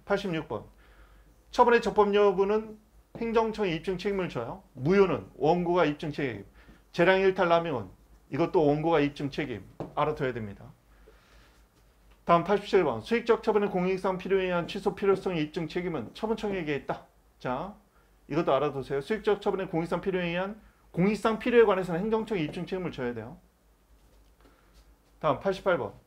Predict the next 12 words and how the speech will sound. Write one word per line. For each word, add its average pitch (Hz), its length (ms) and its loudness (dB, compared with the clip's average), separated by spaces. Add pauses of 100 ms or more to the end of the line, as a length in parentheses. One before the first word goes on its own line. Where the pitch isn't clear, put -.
(480)
중대 202 400 4
명백한 180 640 -2
하자, 175 340 -2
즉 170 240 -2
무효 165 240 2
사유는 180 640 -4
원고가 160 400 0
입증 151 240 -4
책임이 165 280 -8
있다. 143 260 -10
앞에서 - 300 -8
말했습니다. 123 640 -6